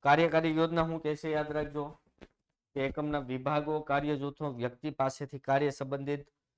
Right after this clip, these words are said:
<coughs> અપેક્ષિત પરિણામ લેવા માટે જે યોજના ઘડે એને કહેવાય કાર્યકારી યોજના.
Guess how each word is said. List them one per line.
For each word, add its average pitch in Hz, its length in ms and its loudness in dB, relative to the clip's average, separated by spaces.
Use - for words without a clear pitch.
<coughs> - 720 6
અપેક્ષિત 151 500 -2
પરિણામ 147 420 0
લેવા 143 240 4
માટે 139 300 -2
જે 135 240 0
યોજના 135 320 0
ઘડે 127 180 0
એને 131 200 0
કહેવાય 127 220 -2
કાર્યકારી 127 560 -2
યોજના. 127 380 -4